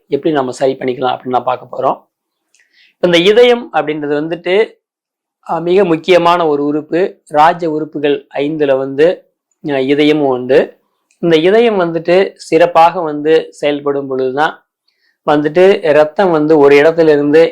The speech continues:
இன்னொரு இடத்துக்கு வந்து போகுது. நம்முடைய உடம்புல வந்து நாடி நரம்பு எழுபத்தி ரெண்டாயிரம்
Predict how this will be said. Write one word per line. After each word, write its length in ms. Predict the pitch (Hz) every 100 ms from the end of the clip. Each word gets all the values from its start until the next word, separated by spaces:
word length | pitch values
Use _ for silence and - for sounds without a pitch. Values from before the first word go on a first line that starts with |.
| 165
இன்னொரு 320 | 147 147 139
இடத்துக்கு 320 | 143 143 143
வந்து 180 | 135 139
போகுது. 380 | 139 131 131 180
நம்முடைய 400 | 147 139 143 135 135
உடம்புல 360 | 156 175 156
வந்து 200 | 143 147
நாடி 360 | 147 139 160 151
நரம்பு 340 | 147 143 151
எழுபத்தி 400 | 135 143 147 147
ரெண்டாயிரம் 480 | 135 135 139 139 143